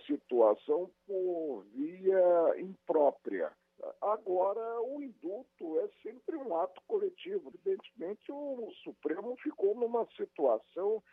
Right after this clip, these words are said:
um pouco difícil e precisará se pronunciar a respeito. Eu acredito, então, a-, até que seja provocado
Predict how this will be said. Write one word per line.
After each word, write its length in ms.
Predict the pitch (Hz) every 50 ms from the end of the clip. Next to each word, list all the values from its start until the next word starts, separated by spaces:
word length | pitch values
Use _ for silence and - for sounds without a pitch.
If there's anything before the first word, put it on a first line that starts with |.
| _ _ _ _
um 140 | - 185 175 - _ -
pouco 360 | - 208 214 214 - - -
difícil 920 | - - - - - - - 208 - 220 - - - - 120 113 - - - _ _ _ _ _ -
e 160 | - - 339
precisará 1000 | - - 247 247 254 - - - 330 320 311 - 370 - - 113 123 135 151 175 - -
se 80 | - 262
pronunciar 760 | - - 208 196 180 156 175 165 - - - 156 143 143 147
a 40 | 147
respeito. 840 | 143 139 135 - _ _ _ - 147 139 120 - _ - 101 - _ _ _ _ _ _ -
Eu 200 | - 202 165 139
acredito, 680 | 127 - - 143 135 131 135 147 165 165 _ - 175
então, 300 | 156 143 - - 156 156 165 160 123 120
a-, 320 | 135 127 123 120 117 117
até 300 | 113 - - 165 190 208
que 200 | - - - 330 302 - -
seja 300 | - 262 226 - - 220
provocado 1040 | 220 _ - 233 233 240 226 233 202 - - - - 147 160 160 156 147 - 101 101